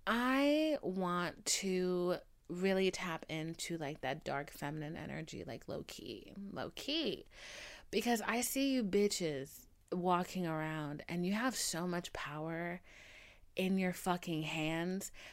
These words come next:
And I know I have that power too, but, like, and I know other people see it and I see it just a little bit, but I want, like, when I think about this, I literally think about, like, a wizard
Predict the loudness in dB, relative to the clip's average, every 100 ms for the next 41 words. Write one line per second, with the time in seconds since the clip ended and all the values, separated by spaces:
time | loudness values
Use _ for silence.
0 | -6 2 4 6 4 4 4 2 2 0
1 | 0 -2 0 0 0 0 2 4 4 0
2 | -4 -14 -20 -20 -20 -18 -2 2 4 4
3 | 0 0 -4 -14 -16 -18 -20 -20 -20 -14
4 | 2 6 8 8 8 6 6 6 4 2
5 | 2 2 0 2 2 4 2 0 -4 _
6 | 0 4 6 6 6 2 2 2 2 0
7 | -4 -2 -2 0 0 0 -2 -4 -6 -14
8 | -18 0 6 8 6 4 2 2 0 2
9 | 4 4 2 0 2 2 2 0 2 2
10 | 2 2 0 0 -2 -2 -2 0 -2 -2
11 | -2 -2 0 0 0 -4